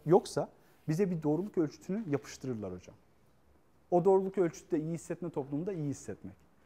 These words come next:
Onun için ben ders çalışmaya başlayınca kötü hissediyorsam çalıştığım şeyi bırakıyorum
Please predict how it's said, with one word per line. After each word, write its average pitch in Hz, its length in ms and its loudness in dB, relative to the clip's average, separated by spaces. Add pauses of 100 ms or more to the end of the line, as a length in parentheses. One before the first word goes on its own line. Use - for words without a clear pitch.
(100)
Onun 165 140 2
için 156 200 -4
ben 143 180 2
ders 147 160 2
çalışmaya 151 400 -4
başlayınca 147 360 -4
kötü - 220 -10
hissediyorsam 156 600 -6 (380)
çalıştığım 143 420 -4
şeyi 143 240 -2
bırakıyorum 175 480 -2